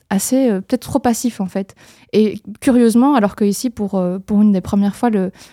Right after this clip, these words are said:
Sofia Coppola va dans un rythme un peu plus, euh, mar-, enfin, un peu plus soutenu par rapport à ses autres films où il y a des très longues scènes, où c'est très lent. Ici, je trouve que ça s'enchaînait un petit peu très vite, avec beaucoup de musique, beaucoup de costumes différents qui changent tout le temps.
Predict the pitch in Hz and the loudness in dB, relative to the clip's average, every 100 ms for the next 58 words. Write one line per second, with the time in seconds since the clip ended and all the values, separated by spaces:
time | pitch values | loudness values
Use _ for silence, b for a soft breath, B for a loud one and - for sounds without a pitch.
0 | B - 226 214 202 202 247 214 190 190 | B -4 0 0 0 0 2 2 0 0
1 | 196 214 226 196 208 190 - 233 240 190 | 0 -2 0 0 -2 -8 -4 2 4 4
2 | 175 175 175 196 185 175 - 190 175 190 | 2 0 0 0 0 -2 -6 -4 -4 -6
3 | 185 208 208 190 - 190 220 302 - 185 | -6 -2 -2 -2 -6 -2 0 0 -4 -6
4 | 175 196 180 190 185 214 240 175 170 - | -2 -2 -2 -2 -2 2 2 2 -2 -4
5 | 202 202 196 - 185 190 196 196 196 - | 0 0 -2 -2 0 0 -2 -4 -8 -6
6 | 202 233 B B - 196 269 - 240 214 | -4 -6 B B -8 -4 -2 -4 -8 -4
7 | 208 196 208 - 220 214 226 190 - - | -2 0 0 0 0 0 0 -4 -6 -6
8 | 254 - 220 202 254 - - B B B | -6 -2 -4 -2 -4 -8 -20 B B B
9 | B 190 196 196 226 - 226 220 214 254 | B 2 2 0 -4 4 6 8 6 2
10 | 220 190 214 - - 220 - 220 202 214 | -2 -2 -4 -6 -8 -8 0 2 2 0
11 | 226 - - 233 226 - 202 247 277 | 0 -2 -6 -2 -2 -4 -6 -4 -4